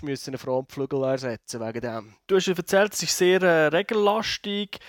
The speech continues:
Speaker 2: Wie ist es denn auch so vom, vom Fahren? Wie hast du das Gefühl? Es, also, ich meine, klar, niemand von uns hat je einen Formel eins Karren gefahren, aber hast du das Gefühl, es ist, fährt sich doch anders als irgendwie ein Fiat Punto?
Speaker 1: Ich fahre privat selber ein Sportauto, das nicht, nicht annähernd so viel Leistung hat, aber, äh, es ist ja schon noch einmal etwas anderes, äh, mit, mit, in dieser,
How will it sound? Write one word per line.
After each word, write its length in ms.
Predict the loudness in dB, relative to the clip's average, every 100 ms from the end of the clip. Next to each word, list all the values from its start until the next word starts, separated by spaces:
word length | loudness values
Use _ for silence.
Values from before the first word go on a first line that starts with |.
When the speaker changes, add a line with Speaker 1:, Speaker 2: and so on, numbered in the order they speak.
| -16
Speaker 2:
Wie 200 | -6 -2
ist 80 | 0
es 40 | 2
denn 160 | 4
auch 440 | 6 6 6 4 0
so 260 | -2 -4
vom, 560 | -4 -6 -6 -10 -12 -14
vom 200 | -8 -6
Fahren? 440 | -4 -6 -6 -4 -2
Wie 100 | 0
hast 160 | -2 -4
du 40 |
das 0 |
Gefühl? 260 | -4 -4 -4
Es, 180 | -6
also, 160 | -6 -6
ich 60 | -8
meine, 200 | -10 -6
klar, 220 | -4 -4
niemand 320 | -4 -10 -10
von 160 | -6 -4
uns 120 | -6
hat 100 | -6
je 100 | -6
einen 120 | -4
Formel 280 | -6 -4 -4
eins 280 | -4 -4 -6
Karren 260 | -6 -6
gefahren, 420 | -4 -2 -2 -4
aber 200 | -6 -6 -8 _
hast 220 | -12 -10 -6
du 20 |
das 0 |
Gefühl, 260 | -4 0
es 140 | 0 0
ist, 160 | -4 -4
fährt 280 | 0 0 0
sich 120 | -4
doch 200 | -2 0
anders 400 | 0 0 -4 -6
als 160 | -8 -8
irgendwie 400 | -10 -10 -10 -10
ein 160 | -10 -16 -12
Fiat 340 | -8 -8 -8
Punto? 440 | -8 -8 -10 -16 -18 _
Speaker 1:
Ich 160 | -2 2
fahre 260 | 2 2
privat 460 | -4 -2 0 0 2
selber 320 | 0 0 -4
ein 60 | -10
Sportauto, 840 | -6 -6 -6 -6 -6 -6 -8 -6
das 180 | -6 -6
nicht, 240 | -6 -4
nicht 160 | -2 0
annähernd 400 | 0 0 -4 -6
so 120 | -8
viel 200 | -2 0
Leistung 480 | 2 2 -2 -6 -4
hat, 420 | -2 -2 -8 -6
aber, 300 | -4 -2 0
äh, 120 | 0
es 140 | 0 -2
ist 160 | -6
ja 80 | -6
schon 100 | -6
noch 80 | -6
einmal 280 | -2 -2 -2
etwas 360 | -4 -8 -6 -2
anderes, 520 | 0 -2 -6 -6 -4
äh, 80 | -6
mit, 180 | -10
mit, 360 | -12 -12 -12 -16
in 240 | -16 -14 0
dieser, 380 | 4 4 2